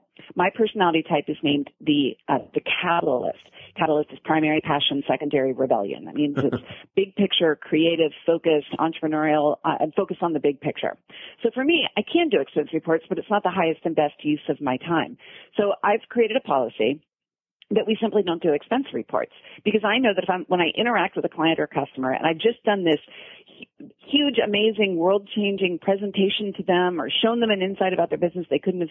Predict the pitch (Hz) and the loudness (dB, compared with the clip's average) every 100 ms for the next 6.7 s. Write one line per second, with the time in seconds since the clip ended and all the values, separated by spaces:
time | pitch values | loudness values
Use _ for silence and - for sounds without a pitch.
0 | - 175 165 151 165 160 160 - - 165 | -2 0 0 0 0 0 -2 -10 -18 -4
1 | 254 359 381 - 196 175 190 185 185 - | -2 0 -2 -2 -2 2 2 2 0 2
2 | 160 - - - - 196 202 180 160 - | 0 0 -18 -18 -2 0 2 2 0 0
3 | 143 - 240 240 254 - 262 - - 220 | -4 0 0 0 -2 -2 -2 -4 -2 -2
4 | - 262 240 _ _ 240 214 160 175 - | 0 -4 -4 _ _ 0 2 4 2 0
5 | 190 220 233 220 214 143 170 170 - 165 | -2 -2 0 0 2 0 2 0 2 0
6 | 151 156 156 156 156 143 110 | 2 0 0 -2 -2 -4 -6